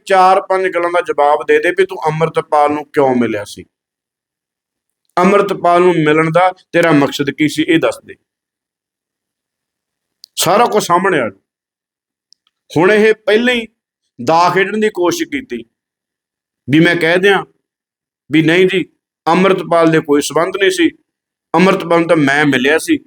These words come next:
ਮੈਂ ਸਮਝਾਉਣ ਵਾਸਤੇ ਮਿਲਿਆ ਸੀ। ਹੋ ਸਕਦਾ ਵੀ ਇਨਕੁਆਇਰੀ ਖੁੱਲ੍ਹ ਜੇ ਦੁਬਾਰਾ। ਆ ਜਿਹੜਾ ਵੀਹ ਪੱਚੀ ਕਰੋੜ ਰੁਪਈਆ ਇਹਨੇ ਅੰਮ੍ਰਿਤਪਾਲ ਨੇ ਮੂਤਪਾਲ ਨੇ ਕਿਹਾ ਕਿ ਪਤਾ ਹੈ ਭੁੱਲਰ ਦਾ ਕਿੱਥੇ ਪਿਆ ਹੈ, ਹੋ ਸਕਦਾ ਹੈ ਉਹਦੇ ਬਾਰੇ ਕੋਈ ਭੇਦ ਖੁੱਲ੍ਹਣਾ ਹੋਵੇ,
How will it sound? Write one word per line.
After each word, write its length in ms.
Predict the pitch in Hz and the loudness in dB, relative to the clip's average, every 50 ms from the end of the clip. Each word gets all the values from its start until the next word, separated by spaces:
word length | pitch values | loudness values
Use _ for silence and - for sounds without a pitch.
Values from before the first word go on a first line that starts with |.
| _ - 139 | _ -4 -2
ਮੈਂ 100 | 156 160 | -2 -2
ਸਮਝਾਉਣ 460 | - 156 156 160 165 175 156 135 127 | 0 0 0 2 2 2 2 2 2
ਵਾਸਤੇ 260 | 120 123 127 123 127 127 | 2 0 0 0 0 -2
ਮਿਲਿਆ 260 | 120 113 110 110 110 104 | 0 0 0 0 -2 -2
ਸੀ। 160 | - - 113 - _ _ _ _ _ _ _ _ _ _ _ _ _ _ _ _ _ _ _ - - | -4 -8 -14 -16 _ _ _ _ _ _ _ _ _ _ _ _ _ _ _ _ _ _ _ -14 -4
ਹੋ 160 | - 135 147 143 | 0 2 2 2
ਸਕਦਾ 340 | 143 165 160 170 175 190 190 | 2 2 0 2 2 2 2
ਵੀ 100 | 190 196 | 2 2
ਇਨਕੁਆਇਰੀ 480 | 190 185 180 170 - 170 170 170 180 175 | 2 2 0 0 0 0 0 0 0 -2
ਖੁੱਲ੍ਹ 220 | - - 190 190 | -2 -4 -4 -2
ਜੇ 120 | 202 214 202 | 0 -2 0
ਦੁਬਾਰਾ। 320 | 185 185 175 175 180 - - _ _ _ _ _ _ _ _ _ _ _ _ _ _ _ _ _ _ _ _ - | 0 0 0 -2 -2 -6 -10 _ _ _ _ _ _ _ _ _ _ _ _ _ _ _ _ _ _ _ _ -4
ਆ 80 | - 147 | -2 0
ਜਿਹੜਾ 160 | 160 175 170 | 0 0 0
ਵੀਹ 180 | 135 135 - 190 | 2 0 0 2
ਪੱਚੀ 240 | 190 208 - - 175 | 0 -2 -2 -2 -4
ਕਰੋੜ 240 | 170 175 165 165 165 | -2 0 2 2 2
ਰੁਪਈਆ 340 | 165 156 - 165 165 165 165 | 2 2 2 2 2 4 4
ਇਹਨੇ 260 | 160 165 175 185 175 - _ _ _ _ _ - | 2 2 2 0 0 -2 _ _ _ _ _ -2
ਅੰਮ੍ਰਿਤਪਾਲ 560 | 147 156 156 160 160 160 156 - 160 160 156 | 0 0 0 0 -2 -4 -4 -2 0 0 2
ਨੇ 80 | 151 151 | 2 2
ਮੂਤਪਾਲ 640 | 147 135 135 147 160 - - - 160 156 160 165 | 0 0 0 -2 -2 -2 -2 -2 0 2 2 2
ਨੇ 100 | 165 160 | 2 0
ਕਿਹਾ 280 | 160 - 165 175 185 190 | 0 0 0 0 0 0
ਕਿ 160 | 185 175 170 175 - _ - | -2 -4 -6 -6 -8 _ -4
ਪਤਾ 220 | 160 165 160 170 170 | -4 -2 0 0 -2
ਹੈ 60 | 165 | 0
ਭੁੱਲਰ 300 | 165 190 202 175 147 139 | 0 0 0 0 0 0
ਦਾ 100 | 143 151 | -2 -2
ਕਿੱਥੇ 340 | 147 151 147 - - 160 160 | -4 -4 -8 -6 -2 -2 -2
ਪਿਆ 240 | 160 156 156 147 143 | 0 0 0 0 0
ਹੈ, 60 | 123 107 - _ _ _ _ _ _ _ _ - | 0 -4 -6 _ _ _ _ _ _ _ _ -2
ਹੋ 140 | 131 147 160 | 0 2 2
ਸਕਦਾ 340 | 156 160 165 165 170 170 170 | 2 2 0 0 2 2 0
ਹੈ 80 | - - _ _ _ _ - | 0 -2 _ _ _ _ -2
ਉਹਦੇ 180 | 151 170 196 | 0 2 2
ਬਾਰੇ 200 | 185 180 170 170 | 2 2 2 0
ਕੋਈ 140 | 160 160 160 165 | 0 -2 -2 -2
ਭੇਦ 220 | 180 175 147 123 123 | 0 0 0 0 0
ਖੁੱਲ੍ਹਣਾ 280 | 147 156 170 180 190 180 | 0 -2 0 0 -2 -4
ਹੋਵੇ, 260 | 175 165 156 165 | -4 -6 -8 -10